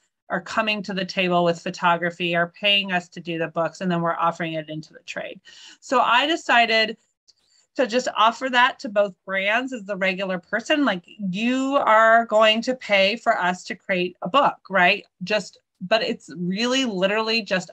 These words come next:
offset costs. So, like, example here, I did this book called Malka's Notebook that was seen in Hadassah magazine. So it, it was, came to me as a memoir and a prose.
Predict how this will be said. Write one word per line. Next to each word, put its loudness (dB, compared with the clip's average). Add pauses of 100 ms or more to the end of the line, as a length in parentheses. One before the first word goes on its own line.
offset 0
costs. -8
So, -12
like, -2
example 0
here, -2
I 0
did -6
this -8
book -4
called 2
Malka's 2
Notebook -2
that -6
was -8
seen 0
in 2
Hadassah -2
magazine. 0 (400)
So 4
it, 0 (160)
it -2
was, 2
came 0
to 0
me 0 (300)
as 0
a 4
memoir 4
and -2
a -4
prose. -8